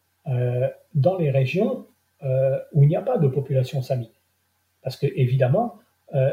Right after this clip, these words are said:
dans les régions où habitent les Samis, l'enseignement, il est différent. Euh, il y a des écoles spécifiques en Sami, il y a des universités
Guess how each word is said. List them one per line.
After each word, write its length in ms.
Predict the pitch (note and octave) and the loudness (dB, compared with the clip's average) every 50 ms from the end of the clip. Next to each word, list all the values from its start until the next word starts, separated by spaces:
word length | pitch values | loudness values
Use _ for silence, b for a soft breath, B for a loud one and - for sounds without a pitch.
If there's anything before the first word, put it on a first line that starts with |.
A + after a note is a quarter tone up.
| - | 0
dans 200 | D#3+ C3 D3 D#3+ | 0 0 2 2
les 140 | D#3+ D3+ C#3 | 2 2 2
régions 440 | B2+ C#3+ C3 - E3+ E3+ D#3 - - - | 2 2 0 2 0 -2 -2 -2 -4 -6
où 140 | B2+ A2+ | -4 0
habitent 340 | B2 C3 B2+ F3+ G3 G3+ - | 0 0 0 0 -2 -4 -4
les 80 | C3+ B2 | -4 -6
Samis, 420 | - - B2+ A#2+ E3+ A#3+ A#3+ - - | -4 -4 0 0 0 0 0 -4 -6
l'enseignement, 460 | C3+ A#2+ A2+ - - A#2+ A2+ B2 F#3 F3 | -6 -6 -6 -8 -12 -12 -6 -4 -2 -2
il 120 | C#3 A#2+ | -2 -2
est 40 | A#2 | -2
différent. 440 | - - - - - - - - - _ _ _ _ _ _ _ _ _ _ _ _ - | -6 -6 -2 0 0 0 -2 -6 -10 _ _ _ _ _ _ _ _ _ _ _ _ -6
Euh, 300 | B2+ B2+ A#2+ B2+ C3 C#3 - - A3 A#3 - - - - - | -4 -2 -2 -2 -4 -4 -4 -4 -4 -6 -6 -6 -12 -12 -4
il 60 | C#3 | 2
y 60 | C3+ | 2
a 40 | C3+ | 2
des 220 | B2 A#2+ A#2 - B2 | 2 2 -2 -4 -2
écoles 400 | A#2+ - E3+ E3+ D3+ C3 B2+ - _ _ _ _ _ _ | 4 8 8 8 8 8 -2 -6 _ _ _ _ _ _
spécifiques 680 | - - - - C#3 B2 - C#3+ B2+ - E3+ E3 C3+ - | -18 -12 -6 -6 -4 -4 -4 -6 -6 -4 -4 -6 -4 -4
en 80 | A#2 | -8
Sami, 500 | - - C3 B2 D#3+ A#3+ B3+ B3+ A#3+ - - | -8 -6 -4 -2 -2 -2 -2 -4 -8 -10 -8
il 60 | - | -10
y 20 | - | -8
a 40 | |
des 260 | - A#2+ A2 G#2 D3 F3+ | -6 -6 -4 -2 0 2
universités 760 | F3+ E3 D#3 C3+ - - - - - - - F3 D#3+ - | 2 2 0 0 -2 -6 -8 -10 -16 -8 -4 -4 -4 -4